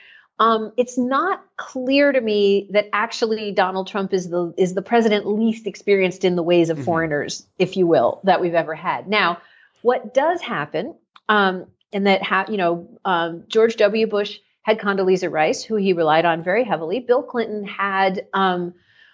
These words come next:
Speaker 1: Warren Christopher, whom he relied on very heavily in the first term.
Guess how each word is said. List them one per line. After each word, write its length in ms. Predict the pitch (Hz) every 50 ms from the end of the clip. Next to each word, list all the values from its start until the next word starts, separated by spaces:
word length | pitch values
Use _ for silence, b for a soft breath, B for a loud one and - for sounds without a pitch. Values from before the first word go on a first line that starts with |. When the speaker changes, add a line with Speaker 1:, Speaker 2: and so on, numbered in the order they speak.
| b b b b b
Speaker 1:
Warren 220 | - 233 240 254 247
Christopher, 500 | - 381 370 - 247 - - - - _ _ _ -
whom 160 | - 240 233
he 140 | 208 208 202
relied 360 | 185 180 170 170 175 170 175
on 180 | 170 151 151 160
very 260 | 175 180 165 160 170
heavily 380 | 165 170 170 156 156 143 143 143
in 100 | 151 156
the 60 | 160
first 340 | - - 139 - - - -
term. 280 | - 113 120 113 90